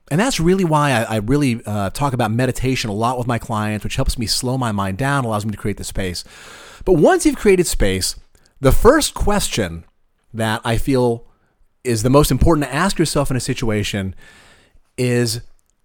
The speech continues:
"What am I feeling and where am I feeling it?" Like, really name the feeling,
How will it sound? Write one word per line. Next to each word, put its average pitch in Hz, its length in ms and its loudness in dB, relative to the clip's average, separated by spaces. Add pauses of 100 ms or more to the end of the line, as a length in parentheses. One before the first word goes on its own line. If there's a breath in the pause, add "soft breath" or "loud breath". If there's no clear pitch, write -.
(280)
"What 135 320 6
am 269 100 2
I 226 120 2
feeling 175 640 0
and 113 240 -2
where 139 240 4
am 131 100 0
I 117 140 0
feeling 95 400 -2
it?" - 160 -16 (1500)
Like, 147 160 -10
really 190 520 0
name 170 600 0
the 175 80 2
feeling, 156 520 0